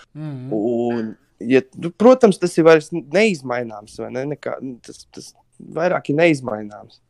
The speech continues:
Speaker 2: Bitcoins
Speaker 1: Tas, tas
Speaker 2: ir,
Speaker 1: tā kā,
Speaker 2: ir
Speaker 1: kad tu
Speaker 2: here
Speaker 1: e-,
Speaker 2: to
Speaker 1: kad
Speaker 2: stay.
Speaker 1: tev e-, kad tev e-klasē ieraksta viennieku un skolotāji atsakās labot, ķip, it's done in history, ķip.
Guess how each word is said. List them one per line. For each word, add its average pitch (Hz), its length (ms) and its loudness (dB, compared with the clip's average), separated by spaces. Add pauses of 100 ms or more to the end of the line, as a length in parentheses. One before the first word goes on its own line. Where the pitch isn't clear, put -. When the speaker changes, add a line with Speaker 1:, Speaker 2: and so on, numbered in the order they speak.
(360)
Speaker 2:
Bitcoins 156 420 2
Speaker 1:
Tas, 143 140 -10
tas 143 240 -2 (100)
Speaker 2:
ir, - 40 -4
Speaker 1:
tā 143 140 -6
kā, 143 160 0
Speaker 2:
ir 131 60 0
Speaker 1:
kad 139 140 -6
tu 147 80 -8
Speaker 2:
here 175 200 4
Speaker 1:
e-, 175 40 -12
Speaker 2:
to - 60 -18
Speaker 1:
kad 131 120 -6
Speaker 2:
stay. 175 180 6
Speaker 1:
tev 139 80 0
e-, 143 200 -2 (100)
kad 131 120 -10
tev 135 100 -8 (120)
e-klasē 131 400 -10
ieraksta 127 380 -12
viennieku 117 500 -8
un 110 160 -10
skolotāji 117 640 -10
atsakās 117 500 -10
labot, 107 380 -8
ķip, 104 240 -10 (420)
it's 107 320 -20
done 120 520 -10
in 113 180 -12
history, 117 520 -16
ķip. - 340 -20